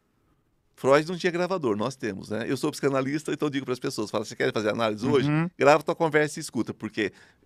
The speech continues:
Speaker 1: análise é isso, psicanálise é isso. Você vomita, depois você come tudo de volta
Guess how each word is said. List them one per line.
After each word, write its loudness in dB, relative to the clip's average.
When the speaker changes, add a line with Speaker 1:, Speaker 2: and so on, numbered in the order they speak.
Speaker 1:
análise 6
é 2
isso, -6
psicanálise -6
é -6
isso. -8
Você -8
vomita, 0
depois 2
você 0
come 4
tudo -6
de -6
volta -10